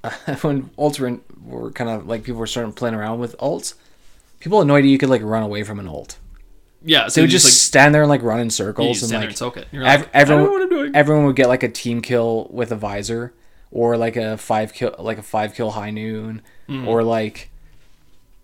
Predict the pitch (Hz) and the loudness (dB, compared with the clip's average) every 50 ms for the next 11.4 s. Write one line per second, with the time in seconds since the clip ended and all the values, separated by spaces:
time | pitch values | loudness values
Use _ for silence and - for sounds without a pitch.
0 | _ - - - _ _ _ - - - - 120 117 113 110 - - 120 113 117 | _ -20 -20 -20 _ _ _ -20 -12 -8 -6 -4 -2 -2 -4 -4 -4 -2 -2 0
1 | 117 113 110 113 110 - - _ - - 123 120 117 117 117 113 110 107 104 98 | -2 -2 -4 -8 -10 -12 -16 _ -12 -10 -10 -6 -2 -2 -2 0 0 -2 -4 -6
2 | - - 110 107 - 113 110 107 98 107 110 113 110 113 113 95 95 110 123 120 | -8 -10 -10 -6 -4 -4 -4 -2 -4 -4 -4 -4 -6 -6 -8 -10 -12 -8 -4 -4
3 | 131 123 - 85 117 139 151 156 151 151 143 143 143 139 131 135 135 131 127 123 | -4 -4 -4 -2 0 2 4 6 4 4 4 2 0 0 0 0 2 2 2 2
4 | 113 110 - 120 117 117 113 117 107 113 110 110 113 113 113 110 113 117 110 - | 0 -2 -6 -6 -4 -4 -4 -4 -2 -2 -2 -2 -2 -4 -6 -6 -6 -6 -8 -6
5 | - 117 113 113 107 101 - _ _ _ _ - - - - - - - 131 131 | -6 -6 -6 -6 -6 -8 -12 _ _ _ _ -20 -12 -6 -4 -2 -2 -2 0 2
6 | 127 120 113 110 - - - - - 131 117 110 104 117 107 113 117 110 117 110 | 2 2 2 0 -4 -10 -20 -8 -4 -2 -2 -2 -2 -6 -6 -6 -6 -4 -4 -4
7 | - - - - - 110 107 104 107 107 101 - 104 98 98 101 104 113 131 135 | -6 -6 -8 -6 -4 -2 -2 -4 -6 -8 -8 -8 -10 -10 -8 -10 -10 -12 -12 -12
8 | 135 139 123 113 110 123 - - _ _ _ - 135 131 143 139 131 127 117 120 | -14 -14 -14 -14 -16 -16 -18 -20 _ _ _ 0 0 2 4 4 2 2 0 -2
9 | 123 127 123 113 104 - - 98 - - 135 147 151 120 101 98 101 107 - - | -2 -2 0 -2 -2 -4 -6 -12 -10 -6 -4 -2 -2 -4 -4 -6 -10 -12 -16 -18
10 | - - - - - - - - 127 113 113 101 - - 123 117 107 107 101 101 | -20 -20 -20 -20 -20 -20 -14 -12 -10 -10 -10 -8 -6 -4 -4 -2 -2 -4 -6 -6
11 | 107 104 107 104 98 95 98 | -8 -8 -8 -8 -10 -12 -14